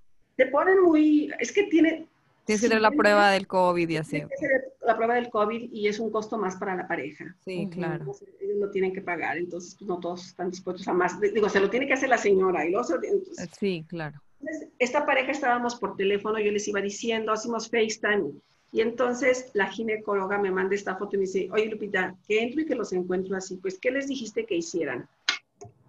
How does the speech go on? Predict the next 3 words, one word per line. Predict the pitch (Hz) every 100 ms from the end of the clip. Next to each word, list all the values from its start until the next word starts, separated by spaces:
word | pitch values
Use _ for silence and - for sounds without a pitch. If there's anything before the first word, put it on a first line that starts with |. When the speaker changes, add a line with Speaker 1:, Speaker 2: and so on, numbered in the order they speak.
| _ _
Speaker 2:
<laughs> |
Speaker 3:
<laughs> | 302 415 359 311 302 415 269 370 427 339 359 311 311 262 302 262 285 240 311 277 226 277 - 381 - 480 - - 330 480 679 - - - - - 571 - 508 571 440 440 - 440 - 480 523 - - -
Perdón. | - 330 - -